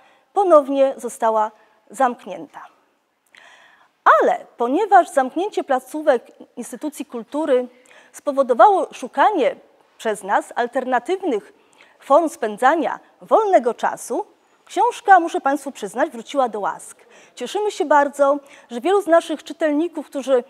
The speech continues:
dawno nie korzystali z biblioteki, uaktywnili się, reaktywowali swoje konta, przychodzą do nas, wypożyczają książki, czy w formie papierowej w wypożyczalniach, czy też audiobooki,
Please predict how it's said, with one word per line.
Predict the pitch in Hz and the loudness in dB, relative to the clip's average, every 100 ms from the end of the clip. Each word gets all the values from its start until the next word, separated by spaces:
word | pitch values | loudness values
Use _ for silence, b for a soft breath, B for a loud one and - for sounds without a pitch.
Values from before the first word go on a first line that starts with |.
| b - | b -2
dawno | 214 247 403 | 0 0 -2
nie | 392 | -2
korzystali | 370 330 - 302 285 | -2 -4 0 2 2
z | 254 | -4
biblioteki, | 269 240 262 262 262 254 254 b b b - | -6 -2 0 0 -2 -10 -16 b b b 2
uaktywnili | 302 311 359 240 208 277 403 | 4 4 0 -6 -6 -6 -4
się, | - 453 440 | -2 -2 2
reaktywowali | 269 262 - 254 226 233 240 | 2 2 -2 -4 0 0 0
swoje | - 220 208 | -6 -6 -6
konta, | - 214 269 349 392 - _ _ | -2 -2 0 0 0 0 _ _
przychodzą | 269 233 240 285 302 | -8 0 0 2 2
do | 339 | 2
nas, | 330 359 381 - b b b | 4 4 2 -6 b b b
wypożyczają | 302 311 302 370 330 302 | -8 -6 2 6 6 4
książki, | - 330 339 - | 2 0 0 -10
czy | 311 277 | -10 -10
w | |
formie | - 277 269 247 - b b - | 0 0 2 -2 -4 b b -2
papierowej | 220 - 349 349 330 294 | 0 2 4 4 4 -4
w | |
wypożyczalniach, | 294 302 285 - 311 285 285 269 - b b b b _ | -2 -4 -4 0 0 0 0 -2 -4 b b b b _
czy | 339 | -8
też | - 330 - - | 2 2 4 0
audiobooki, | 220 202 190 220 254 - | 0 -2 -6 -6 -10 -8